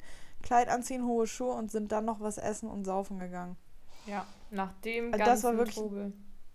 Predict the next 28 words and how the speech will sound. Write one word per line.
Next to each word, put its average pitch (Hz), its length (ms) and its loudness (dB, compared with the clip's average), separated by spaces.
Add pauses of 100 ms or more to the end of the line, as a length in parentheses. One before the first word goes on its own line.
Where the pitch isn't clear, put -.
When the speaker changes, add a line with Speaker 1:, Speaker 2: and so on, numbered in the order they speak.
(100)
Speaker 1:
die 214 180 -2
stärkste 233 540 4
Leistung, 208 520 0
die 196 80 -4
ich, - 180 -8
glaub 190 260 0
ich, 196 160 -4
seit 190 220 -2
Jahren 196 420 2
erbracht 185 480 -4
habe. 180 300 -4
Speaker 2:
<laughs> - 1300 0
Vor - 120 6
allen 247 160 10
Dingen 262 120 4
haben 254 120 8
wir, 240 100 10
als 220 160 4
wir 226 80 2
morgens 220 300 6
aufgewacht 208 580 2
sind, 240 260 -2 (280)
in 214 120 -4
Stuttgart 214 420 0
gesagt, 202 280 -2
wir 202 60 0
gehen 196 160 -2
auf - 180 -6